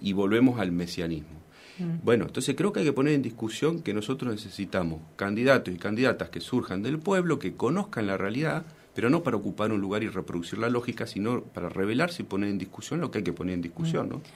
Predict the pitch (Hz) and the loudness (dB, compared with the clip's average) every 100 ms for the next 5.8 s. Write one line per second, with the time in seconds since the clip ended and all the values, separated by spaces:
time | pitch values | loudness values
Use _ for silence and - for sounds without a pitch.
0 | - - 196 190 180 190 185 190 180 170 | -14 2 6 6 4 2 4 2 0 2
1 | 208 208 202 208 214 208 214 214 214 233 | 4 4 4 2 0 -2 0 2 2 2
2 | 240 - - - - 156 156 156 147 147 | -4 -12 -20 -18 -8 -6 -4 -4 -4 0
3 | 175 190 190 160 170 170 165 - 165 156 | 2 2 -2 -4 -2 -2 -2 -6 -6 -6
4 | 156 - 180 175 170 175 165 175 175 170 | -8 -6 0 2 2 2 2 2 2 4
5 | 165 156 156 147 170 220 240 | 2 2 -2 0 4 4 4